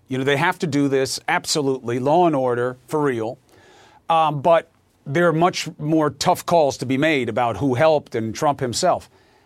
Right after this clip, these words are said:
Now, I was wrong. Because what we're hearing from these people about why they did something, it may be out of convenience to try to help their cause.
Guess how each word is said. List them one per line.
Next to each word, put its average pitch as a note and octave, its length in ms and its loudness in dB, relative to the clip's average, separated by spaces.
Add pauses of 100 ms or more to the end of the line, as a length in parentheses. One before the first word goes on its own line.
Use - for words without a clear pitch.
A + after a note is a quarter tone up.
(200)
Now, F3+ 640 2 (540)
I E3+ 80 2
was E3 160 0
wrong. A#2+ 260 -2 (760)
Because E3+ 340 2
what A3+ 240 4
we're A3+ 200 4
hearing A#3+ 540 2 (440)
from F3+ 200 2
these D#3+ 200 2
people D3+ 340 0
about D3 280 2
why A3+ 340 2
they F3 180 0
did A3 240 2
something, C3 540 -2 (320)
it D#4 120 0
may C#4 160 4
be G#3 160 2
out F#3+ 140 4
of C#3 100 -4
convenience C#3 580 -2
to B2+ 80 -6
try D3 180 -2
to B2+ 100 -2
help D3 220 -2
their A#2+ 80 -4
cause. C#3 400 0